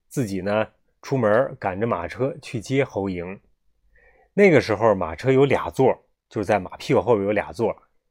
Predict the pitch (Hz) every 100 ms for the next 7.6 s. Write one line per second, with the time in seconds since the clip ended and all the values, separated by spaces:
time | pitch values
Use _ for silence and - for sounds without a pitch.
0 | _ _ _ _ - 104 95 95 92 92
1 | 85 _ _ _ _ _ _ _ _ _
2 | _ _ _ _ _ 190 170 226 175 -
3 | 214 208 - 233 196 104 - _ _ -
4 | 156 160 165 143 143 220 156 92 80 87
5 | 95 95 95 85 - _ _ _ _ _
6 | - 147 135 104 90 - 127 120 - 104
7 | 101 117 196 113 87